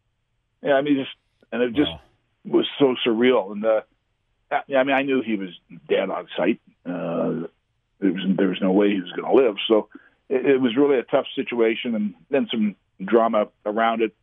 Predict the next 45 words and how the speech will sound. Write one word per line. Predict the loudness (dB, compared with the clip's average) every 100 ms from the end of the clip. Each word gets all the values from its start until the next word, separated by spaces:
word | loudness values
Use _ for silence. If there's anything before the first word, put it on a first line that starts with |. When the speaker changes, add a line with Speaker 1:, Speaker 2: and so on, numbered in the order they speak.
| _
Speaker 1:
that | -8 -4
happened, | -2 -2 -2 -2
you | -2
know, | -2
at | -4
the |
time. | -6 -2 0 0 0
And | -2 -10 _ _ _ _ _
the | -10 -6
kid | 0 2
who | 2 0 -10 -14 -6
was | -2
in | 2
the | 0
car | 2 2 2
that | 0
hit | 0 2
him | 2 -2
was, | -6 -10 _
you | -6
know, | -4 -4 -6 -2
actually | -2 0 0
working | 0 -2 -4
the | -6
party | 2 4 4 2 0
and | -4 -8
was | -4
going | -2 -2
to |
the | -4 -6
store | 2 2 2
to |
get | -2 -10
some, | -10 -12
some | -12 -14 _ _ _ _
supplies. | -4 4 4 4 0 -4 -10 _ _ _ _ _ -4
It | -2 0
was | -2
just, | -2 -4 -4 -18 _ _ _ _ _ _
it | -6
was | -6
a | -10 -12
strange, | 0 0 0 -2 -2 -2 -6 -10 _ -12
strange | -4 -2 -2 -2
night. | -2 -4